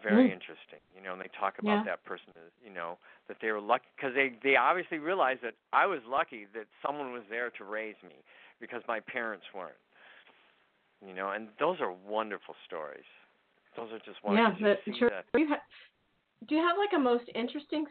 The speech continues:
Speaker 2: story that, that's happened to you since you started this all?
Speaker 1: Um,
Speaker 2: Mm.
Speaker 1: I guess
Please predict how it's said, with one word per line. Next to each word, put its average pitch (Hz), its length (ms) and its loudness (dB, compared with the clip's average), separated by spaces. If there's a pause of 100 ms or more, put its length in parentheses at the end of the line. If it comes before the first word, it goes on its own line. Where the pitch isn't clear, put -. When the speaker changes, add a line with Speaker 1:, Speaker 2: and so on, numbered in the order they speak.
Speaker 2:
story 285 540 4
that, 190 200 2 (120)
that's 214 200 -4 (260)
happened 247 440 0
to 262 60 -2
you 254 160 0 (100)
since 233 300 0
you 208 100 -4
started 202 380 2
this 233 180 -8
all? 247 260 4 (800)
Speaker 1:
Um, 214 720 6 (500)
Speaker 2:
Mm. 185 180 -12 (540)
Speaker 1:
I 220 80 -8
guess 269 300 0